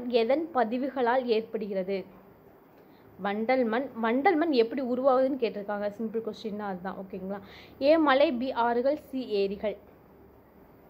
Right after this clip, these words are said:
மழைப்பொழிவு அதிகமா இருக்கிறனாலயா, இல்ல ஆறுகள் அதிகமா இருக்கிற இடத்துலயா ஏரிகள்ன்றது கேட்டிருக்காங்க. ஆன்சர் வந்து B ஆறுகள்.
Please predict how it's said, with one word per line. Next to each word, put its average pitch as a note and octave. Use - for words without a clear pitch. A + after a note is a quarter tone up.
மழைப்பொழிவு C4+
அதிகமா A#3
இருக்கிறனாலயா, G#3
இல்ல B3
ஆறுகள் B3
அதிகமா G#3+
இருக்கிற G3
இடத்துலயா F#3+
ஏரிகள்ன்றது G#3
கேட்டிருக்காங்க. F#3+
ஆன்சர் A3
வந்து C4
B A3
ஆறுகள். F#3+